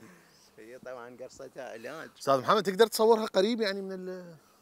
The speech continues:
Speaker 1: آه،
Speaker 2: جيد، عاش تقدر.
Speaker 1: بحيث، اي النحل. زين بحيث كان يعني اذا، اذا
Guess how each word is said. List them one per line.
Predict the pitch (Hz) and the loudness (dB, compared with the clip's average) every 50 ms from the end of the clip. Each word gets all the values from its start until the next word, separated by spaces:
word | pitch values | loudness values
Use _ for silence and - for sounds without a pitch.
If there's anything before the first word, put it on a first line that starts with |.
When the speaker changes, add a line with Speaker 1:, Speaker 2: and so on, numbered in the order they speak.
| _ _ _ _ _ _ - _ | _ _ _ _ _ _ -20 _
Speaker 1:
آه، | 65 65 - | -18 -10 -2
Speaker 2:
جيد، | 113 117 107 95 82 87 | 0 0 0 0 -2 -6
عاش | 87 90 - | -10 -10 -12
تقدر. | - 87 82 | -14 -14 -14
Speaker 1:
بحيث، | - - 135 131 123 _ _ - - | -12 -12 -12 -12 -14 _ _ -16 -12
اي | 127 120 113 101 101 | -10 -10 -10 -10 -12
النحل. | 110 123 123 104 - - 120 - _ _ _ _ _ _ _ _ _ _ _ _ _ _ | -12 -12 -14 -14 -14 -18 -20 -20 _ _ _ _ _ _ _ _ _ _ _ _ _ _
زين | - 113 123 131 151 156 | -20 -18 -16 -16 -16 -14
بحيث | 139 143 - 160 151 139 - | -14 -12 -12 -12 -12 -12 -14
كان | - 170 151 147 151 147 143 | -14 -14 -14 -12 -14 -14 -16
يعني | 143 156 147 139 139 147 151 | -14 -14 -14 -12 -12 -12 -12
اذا، | 147 147 147 151 147 143 151 135 160 151 151 147 143 143 135 90 143 | -12 -12 -12 -12 -12 -14 -10 -6 -6 -4 -2 -2 -4 -4 -6 -10 -10
اذا | 131 135 151 147 143 143 | -6 -4 -4 -2 -2 -4